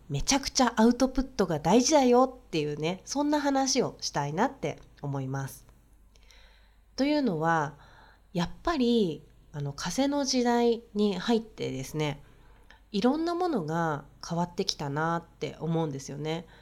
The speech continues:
で、一番変わったのっていうのは、やっぱ今年とか去年とかじゃないんですけれども、まあ、徐々にね、変化をしてきてはいま-、いますが、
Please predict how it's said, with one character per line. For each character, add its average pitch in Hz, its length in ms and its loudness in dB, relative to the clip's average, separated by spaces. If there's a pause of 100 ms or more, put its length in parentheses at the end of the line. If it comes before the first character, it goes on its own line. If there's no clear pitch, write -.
(400)
で、 190 280 -2 (340)
一 - 340 -4
番 320 360 0 (100)
変 277 100 -2
わ 269 120 4
っ 262 120 -4
た 285 120 0
の 196 140 -4
っ - 20 -16
て - 180 -10
い 143 40 -2
う 143 40 -4
の 139 160 -6
は、 160 320 0 (420)
や - 40 -18
っ - 40 -18
ぱ - 80 -2
今 - 180 -4
年 320 260 0
と 370 120 -2
か 240 120 -4
去 233 180 0
年 175 300 2
と - 180 -10
か 131 140 -4
じ 127 100 -8
ゃ - 220 -12
な 180 140 2
い 165 60 2
ん 147 60 -4
で 143 80 -8
す - 100 -12
け - 120 -14
れ 160 100 -10
ど 196 140 -8
も、 254 440 0
ま 220 100 0
あ、 - 20 2
徐 262 120 0
々 202 140 -2
に 143 120 -6
ね、 175 140 -2
変 175 260 -4
化 143 180 -6
を 139 80 -8
し - 80 -6
て 156 140 -2
き - 100 -14
て 135 240 -6
は 123 280 -6
い 170 160 -4
ま-、 165 120 -4 (140)
い 170 80 -4
ま 185 180 0
す 160 180 -12
が、 208 380 -2